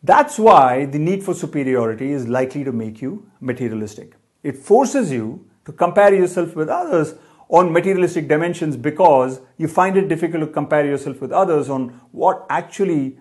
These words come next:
truly matters to you, which is your skills and talents in the domain of your interest. And once you become materialistic,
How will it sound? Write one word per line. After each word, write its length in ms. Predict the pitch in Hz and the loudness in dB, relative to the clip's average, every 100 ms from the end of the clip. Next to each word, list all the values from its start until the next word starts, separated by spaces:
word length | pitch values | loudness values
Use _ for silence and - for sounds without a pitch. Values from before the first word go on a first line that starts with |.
| _ - | _ -2
truly 220 | 160 156 | 0 2
matters 380 | 143 131 127 123 | 0 -2 -4 -8
to 100 | 117 | -10
you, 300 | 113 147 - | -10 -10 -12
which 220 | 127 127 | -10 -8
is 140 | 127 | -6
your 100 | 120 | -6
skills 340 | 120 - 151 143 | -6 -4 -4 -4
and 160 | 143 | -8
talents 400 | 127 120 117 113 - _ _ - | -6 -4 -4 -8 -14 _ _ -10
in 80 | |
the 80 | 123 | -8
domain 320 | 113 120 120 | -6 -6 -4
of 140 | 117 110 | -8 -8
your 100 | 107 | -12
interest. 460 | 107 104 - - _ _ _ _ _ _ _ _ _ _ - | -12 -14 -20 -20 _ _ _ _ _ _ _ _ _ _ -6
And 200 | 165 151 | -2 4
once 240 | 208 294 | 6 6
you 80 | 339 | 2
become 260 | 339 269 247 | 2 4 4
materialistic, 880 | 220 208 180 156 - - 202 - | 4 0 -2 -2 -4 -6 -6 -8